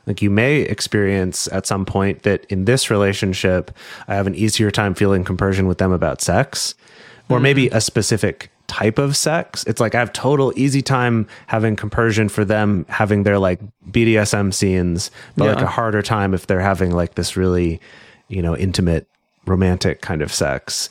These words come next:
Speaker 1: And then
Speaker 2: Mm-hmm.
Speaker 1: maybe with another partner, it's the opposite. Or another partner, I'm, I'm just not as into hearing about the sex they're having. You know, it could also vary based on the level of confidence you have in that relationship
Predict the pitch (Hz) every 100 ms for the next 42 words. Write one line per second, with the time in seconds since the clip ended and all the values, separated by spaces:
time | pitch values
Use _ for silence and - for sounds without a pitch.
0 | - 147 131 120 123 123 113 95 104 123
1 | 123 143 110 113 - 98 95 90 82 73
2 | 58 - - 107 101 101 107 98 107 98
3 | 98 95 87 - - _ _ - 101 92
4 | 90 85 _ _ - 98 95 117 104 110
5 | 160 95 92 90 101 95 95 92 87 92
6 | - 87 - 101 95 87 90 85 87 -
7 | - 127 123 - 160 143 127 123 110 95
8 | 98 113 110 101 92 101 98 - - 95
9 | 90 90 90 90 87 92 95 98 - 95
10 | 92 104 98 - 101 98 107 104 98 -
11 | - _ 127 113 92 90 82 110 160 67
12 | - - -